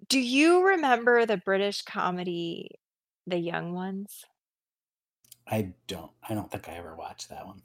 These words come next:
Speaker 1: Oh my gosh. I could hardly get through it. They had the, like, really thick, crazy accent. And they were, like, punk rock and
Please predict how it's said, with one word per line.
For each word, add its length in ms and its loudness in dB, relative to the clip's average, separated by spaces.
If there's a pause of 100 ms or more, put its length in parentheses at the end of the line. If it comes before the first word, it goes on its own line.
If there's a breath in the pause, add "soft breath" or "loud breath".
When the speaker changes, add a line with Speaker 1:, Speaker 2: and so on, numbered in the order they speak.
Speaker 1:
Oh 300 -2
my 220 -2
gosh. 920 0 (800)
I 120 2
could 120 -6
hardly 400 2
get 220 -2
through 280 0
it. 200 0 (240)
They 160 2
had 220 4
the, 100 2
like, 220 0
really 760 0
thick, 180 4 (100)
crazy 540 2
accent. 580 0 (1080 soft breath)
And 120 0
they 80 4
were, 120 2
like, 220 2 (140)
punk 300 -2
rock 360 6 (120)
and 320 -8